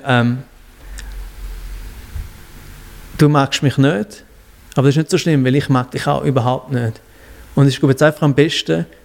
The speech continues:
wenn wir ab jetzt so wenig wie möglich miteinander zu tun haben."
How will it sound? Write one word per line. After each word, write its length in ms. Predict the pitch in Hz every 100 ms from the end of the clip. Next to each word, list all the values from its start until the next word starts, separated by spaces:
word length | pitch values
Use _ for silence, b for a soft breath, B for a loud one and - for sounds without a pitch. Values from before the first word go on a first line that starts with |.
| -
wenn 160 | 139
wir 120 | 139 -
ab 240 | 156 160
jetzt 580 | 156 165 - - - - - - -
so 340 | - 131 127
wenig 300 | 143 156 147
wie 80 | 135
möglich 360 | 127 135 139 -
miteinander 380 | 131 135 120 -
zu 80 | -
tun 140 | 65 -
haben." 200 | 127